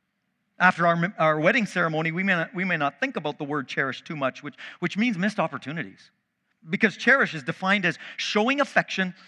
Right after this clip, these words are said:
and cultivating care. And so, I don't know, maybe it's just me in my head, I think of cherish, and I think I'm comfortable with, with, with, with me as a man cherishing my bride,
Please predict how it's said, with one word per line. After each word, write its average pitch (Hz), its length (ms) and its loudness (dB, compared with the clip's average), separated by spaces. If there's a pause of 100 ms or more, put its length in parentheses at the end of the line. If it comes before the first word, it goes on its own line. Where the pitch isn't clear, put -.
(120)
and 165 140 2
cultivating 175 560 0
care. 123 380 2 (800)
And 175 120 -2
so, 151 340 0 (1160)
I 196 80 6
don't 214 100 4
know, 147 80 -4
maybe 180 180 0
it's 165 120 -4
just 160 160 -6
me 175 180 -2
in 156 60 -4
my 160 160 2
head, 156 280 2 (180)
I 143 60 -2
think 170 180 -2
of 139 80 -4
cherish, 175 400 2
and 151 120 -4
I 143 60 2
think 156 220 -4 (160)
I'm 131 80 -8
comfortable 151 500 -4
with, 147 180 -2 (200)
with, 151 180 -4 (100)
with, 143 160 -6 (120)
with 143 180 -4 (240)
me 185 280 -2
as 131 100 -4
a 143 60 -4
man 160 420 2
cherishing 160 480 -2
my 131 140 0
bride, 170 580 2